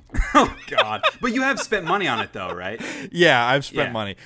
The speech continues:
Speaker 2: Like,
Speaker 1: Yeah.
Speaker 2: you can buy the gold version for, like, a few
Speaker 1: Right.
Speaker 2: bucks to, like, support the creator, and I've bought, like, skins and sold skins and stuff, so.
Speaker 1: Mm-hmm.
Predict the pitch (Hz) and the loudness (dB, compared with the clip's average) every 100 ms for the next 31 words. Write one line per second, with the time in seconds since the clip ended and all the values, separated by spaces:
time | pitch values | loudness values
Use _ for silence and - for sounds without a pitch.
0 | - 151 - 185 190 143 151 135 107 123 | -6 -6 -4 -8 -4 0 0 -2 -6 -6
1 | 120 123 117 117 131 123 135 123 131 113 | -6 -6 -8 -6 -6 -6 -10 -8 -8 -6
2 | 110 104 110 117 117 - 110 - 113 - | -4 -4 -2 -2 -4 -8 -10 -8 -10 -8
3 | 107 107 - 107 107 98 98 101 98 98 | -8 -8 -8 -6 -6 -6 -8 -8 -6 -8
4 | 82 90 - - 90 95 92 104 92 - | -8 -12 -12 -14 -12 -12 -12 -12 -14 -14
5 | 92 - 98 95 196 - - - - - | -14 -14 -14 -14 -16 -16 -14 -16 -16 -18
6 | 120 107 | -16 -16